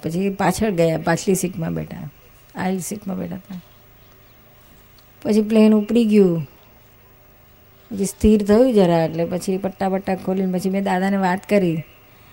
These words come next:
"દાદા, આપણી જોડે ફ્લાઇટમાં વાજપેયી છે." કે, "હે?" મેં કહ્યું, "હા."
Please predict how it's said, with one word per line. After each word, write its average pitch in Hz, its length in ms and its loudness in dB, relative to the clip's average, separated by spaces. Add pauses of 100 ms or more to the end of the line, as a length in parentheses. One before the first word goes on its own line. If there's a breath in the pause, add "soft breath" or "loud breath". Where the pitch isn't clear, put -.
(280 soft breath)
"દાદા, 196 500 2
આપણી 208 260 2
જોડે 208 360 4
ફ્લાઇટમાં 190 1120 -2 (640)
વાજપેયી 170 580 -2
છે." 165 340 -2 (1700 soft breath)
કે, 165 60 -6
"હે?" 185 300 -2
મેં 180 180 -4
કહ્યું, 165 180 0
"હા." 165 400 0